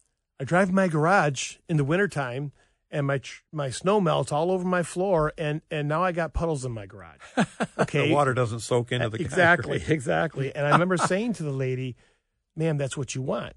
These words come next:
Speaker 1: You need to get a squeegee and get it out of there, because if that salty water s-, actually, because of that salty water, that's why you're getting this done, because that salt just,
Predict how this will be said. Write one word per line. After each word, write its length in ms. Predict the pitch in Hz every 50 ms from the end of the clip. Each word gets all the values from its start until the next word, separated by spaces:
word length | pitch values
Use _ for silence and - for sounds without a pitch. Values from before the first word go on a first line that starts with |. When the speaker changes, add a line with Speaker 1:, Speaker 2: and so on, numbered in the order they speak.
| - _
Speaker 1:
You 100 | 135 135
need 140 | 127 123 120
to 60 | 127
get 140 | 123 147 170
a 60 | 170
squeegee 440 | 165 - - 175 156 147 135 127 135
and 100 | 131 127
get 140 | 127 123 123
it 80 | 120
out 200 | 135 151 190 233
of 60 | 208
there, 140 | 147 127 117
because 300 | 110 113 104 - 113 120
if 100 | 143 - -
that 200 | 139 139 - -
salty 500 | - - - 147 147 156 147 - 143 135
water 380 | 120 127 139 156 170 170 147
s-, 240 | 120 - - - - _ _ 180 156
actually, 500 | 190 196 233 233 - - - 151 139 135 _ - _ _ _ _ _
because 440 | - 160 143 - - 202 220 269 285
of 120 | 254 196 151
that 200 | 160 151 127 -
salty 440 | - - 151 139 131 117 - 127 131
water, 520 | 120 117 113 110 107 110 117 139 147 - _ _ _ _ _ _
that's 280 | 151 160 156 - -
why 100 | 160 156
you're 200 | 170 170 175 175
getting 480 | 160 160 - 302 349 294 180 143 127 113
this 200 | 113 107 98 -
done, 300 | _ - 123 117 131 147
because 340 | 143 135 - 143 139 127 123
that 180 | 135 131 104
salt 400 | - - - 147 135 131 120 -
just, 220 | - - 127 -